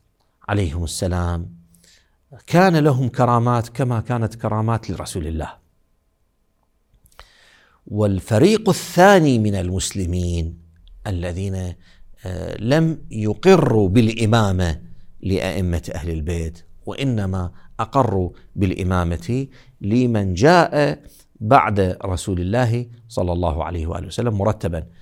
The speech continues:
أب-، أبو بكر، وأنه أفضل الناس بعد، آه، النبي، ثم، آه، عمر، ثم عثمان، ثم علي، آه، والبعض حتى يقول ثم معاوية إلى آخره.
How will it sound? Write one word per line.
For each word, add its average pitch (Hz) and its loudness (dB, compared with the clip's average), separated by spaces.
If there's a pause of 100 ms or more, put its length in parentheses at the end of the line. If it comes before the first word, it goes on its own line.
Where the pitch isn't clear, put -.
(240)
أب-، 92 -8
أبو 90 0
بكر، 135 0
وأنه 92 -8
أفضل 110 2
الناس 90 -2
بعد، 82 -6
آه، 87 -8 (680)
النبي، 87 -2 (320)
ثم، 92 0
آه، 87 -2 (720)
عمر، 156 4 (100)
ثم 90 -2
عثمان، 151 0 (300)
ثم 117 2
علي، 107 2 (720)
آه، - -12
والبعض 147 6
حتى 110 2
يقول 101 2
ثم 110 -2
معاوية 135 4
إلى 95 0
آخره. 80 -2